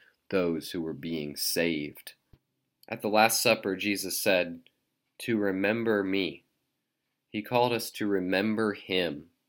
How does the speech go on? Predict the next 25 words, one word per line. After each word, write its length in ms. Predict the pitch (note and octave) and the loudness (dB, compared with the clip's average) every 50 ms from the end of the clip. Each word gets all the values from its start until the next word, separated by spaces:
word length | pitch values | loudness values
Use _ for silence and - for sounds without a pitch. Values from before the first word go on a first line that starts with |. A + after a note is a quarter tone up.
| _ _ _ _ _ _ _ _ _ _ _ - | _ _ _ _ _ _ _ _ _ _ _ -6
in 140 | G#2 G2 F#2 | -6 -4 -2
times 320 | - G#2 F#2 F#2 F#2 F2+ | 0 2 2 2 0 -2
of 180 | E2+ D#2 D2+ - | -6 -8 2 4
doubt, 400 | F2+ E2+ F#2 F#2 F2 E2+ E2 - | 6 6 8 6 4 2 -2 -6
in 100 | F#2 F2 | -10 -6
times 240 | F#2 F2 E2 E2 | -6 -6 -6 -6
of 120 | E2 D2 C#2+ | -8 -10 -10
despair, 600 | D2+ D2+ - - - - G2 F#2+ F#2 F2+ F2+ E2 | -10 -8 -8 -8 -2 2 4 6 6 6 4 2
in 160 | - D#2+ E2+ | 0 -4 -6
times 300 | - F#2+ E2+ E2+ E2 D#2 | -4 -4 -4 -4 -4 -6
of 200 | E2+ D#2+ D#2 D#2 | -8 -10 -10 -6
viruses, 880 | - - D2+ D#2+ F#2 F#2 E2 D#2+ - - - D2+ C#2+ C#2+ - - - - - - _ | -2 0 2 4 4 4 2 -2 -4 -8 -10 -10 -12 -12 -14 -16 -18 -18 -20 -18 _
in 100 | - F2+ | -10 -10
times 300 | F2 F2 E2+ E2+ E2+ E2 | -6 -4 -4 -4 -4 -6
of 100 | D#2+ D2 | -10 -12
political 480 | - - F2 E2+ E2+ E2 D#2+ D#2+ D#2 D2+ | -8 -6 -4 -4 -4 -4 -4 -4 -4 -4
unrest, 600 | D2+ D2 D2 D2 D#2+ E2 - - - - - - - _ - - - _ _ _ _ _ _ _ | -4 -4 -2 0 0 0 0 -4 -10 -14 -14 -16 -20 _ -20 -20 -20 _ _ _ _ _ _ _
in 140 | - G2+ F#2+ | -8 -6 -6
times 640 | F2+ - - A2 G2+ G2+ G2 G2 F#2+ F#2+ - - - _ _ _ _ - | -4 0 2 4 6 6 4 4 2 -2 -6 -10 -14 _ _ _ _ -8
of 140 | G2+ E2+ | -6 -6
extreme 460 | E2+ - - - - - A2 G2+ F#2 F2 | -4 -2 0 0 2 2 2 2 2 0
heartache. 540 | - - G#2 G2+ F#2+ F2 D2 C#2 - - _ | -2 0 2 2 2 2 0 -4 -10 -6 _
God 260 | - G2 F#2+ G2+ G2+ | -2 0 0 0 0
said, 300 | - - - G#2 F2+ F2 | 0 0 0 0 0 0
"Remember 800 | F#2 F#2 F#2 F2+ F#2 F#2+ G2 G2 G2+ F#2+ G2 G2+ G2 F#2+ F#2+ F#2+ | -4 -4 -2 0 0 0 0 0 0 0 0 -2 -2 -2 -4 -8